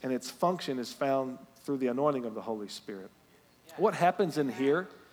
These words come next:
what happens in here is no more anointed than what happens in that nursery right out there.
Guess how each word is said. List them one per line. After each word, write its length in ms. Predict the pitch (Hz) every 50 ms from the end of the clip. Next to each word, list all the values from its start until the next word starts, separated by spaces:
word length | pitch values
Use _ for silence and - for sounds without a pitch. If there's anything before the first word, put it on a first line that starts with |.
| - _ -
what 100 | 170 156
happens 320 | 175 185 170 - 147 135
in 100 | 151 139
here 220 | 120 123 151 156 143
is 100 | 120 117
no 380 | 120 123 131 139 147 160 175
more 240 | 170 170 165 165 156
anointed 380 | 147 143 143 143 139 135 120 117
than 100 | 113 110
what 140 | 120 117
happens 340 | 117 123 120 - 127 117 110
in 80 | 117 117
that 180 | 117 117 -
nursery 300 | - 113 110 107 - -
right 220 | 101 95 98 98 98
out 180 | 95 95 -
there. 160 | - - -